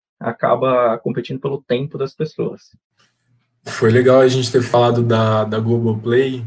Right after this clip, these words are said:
Speaker 2: que até <laughs> tem um exemplo aqui em casa. Eu, eu assino a Globoplay, gosto bastante do, dos conteúdos que tem ali dentro.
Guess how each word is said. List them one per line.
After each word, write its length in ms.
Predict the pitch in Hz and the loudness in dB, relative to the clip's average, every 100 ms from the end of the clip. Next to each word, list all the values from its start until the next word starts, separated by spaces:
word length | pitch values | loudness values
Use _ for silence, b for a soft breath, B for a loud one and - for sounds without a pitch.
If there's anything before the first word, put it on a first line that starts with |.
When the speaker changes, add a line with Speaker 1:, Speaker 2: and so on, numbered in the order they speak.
| - | -10
Speaker 2:
que 80 | |
até 260 | 107 104 120 | -8 -4 -4
<laughs> 0 | |
tem 160 | - 131 | -2 -2
um 160 | 143 | 0
exemplo 440 | 131 120 127 117 117 | 0 2 0 0 -4
aqui 140 | 113 | -4
em 80 | 113 | -4
casa. 440 | 110 113 127 131 b b b | -2 -2 -2 -6 b b b
Eu, 240 | 113 113 117 | -6 -2 2
eu 160 | 113 | 2
assino 360 | 117 117 120 127 | 2 0 -4 -2
a 40 | |
Globoplay, 640 | 117 113 110 107 107 107 120 | -2 -2 -2 -4 -2 -2 0
gosto 300 | 113 110 117 | -2 -4 -4
bastante 480 | 113 113 117 117 117 | -6 -4 -6 -8 -4
do, 300 | 113 110 107 | -4 -2 -4
dos 200 | 104 - | -8 -8
conteúdos 540 | 117 110 113 113 110 | -6 -4 -4 -4 -6
que 120 | - | -10
tem 160 | - 113 | -8 -6
ali 160 | 110 | -4
dentro. 420 | 113 113 135 160 | -4 -4 -6 -8